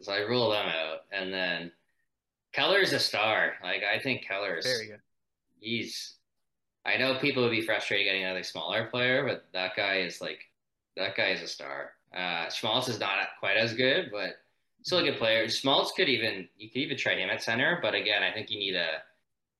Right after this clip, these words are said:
Speaker 1: one two-way guy. So I don't know. Hayton's more of a two-way guy. McLeod's more of a two-way guy. Wennberg is kind of a two-way guy. Peugeot is.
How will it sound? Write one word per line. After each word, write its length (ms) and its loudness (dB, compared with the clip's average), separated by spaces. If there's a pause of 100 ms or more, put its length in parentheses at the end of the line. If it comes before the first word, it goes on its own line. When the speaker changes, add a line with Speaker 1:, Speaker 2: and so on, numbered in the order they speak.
(360)
Speaker 1:
one 520 0
two-way 460 -2
guy. 320 -6 (300)
So 600 -4 (160)
I 120 -2
don't 200 -2
know. 580 -2 (240)
Hayton's 360 -2
more 120 -4
of 60 -10
a 40 -6
two-way 340 -2
guy. 440 -2 (840)
McLeod's 440 -2
more 180 -4
of 60 -6
a 20 -14
two-way 320 -6
guy. 640 -6 (580)
Wennberg 540 -2
is 160 -8
kind 340 -4
of 80 -4
a 80 -12
two-way 360 -10
guy. 480 -12 (200)
Peugeot 480 -6 (180)
is. 180 -14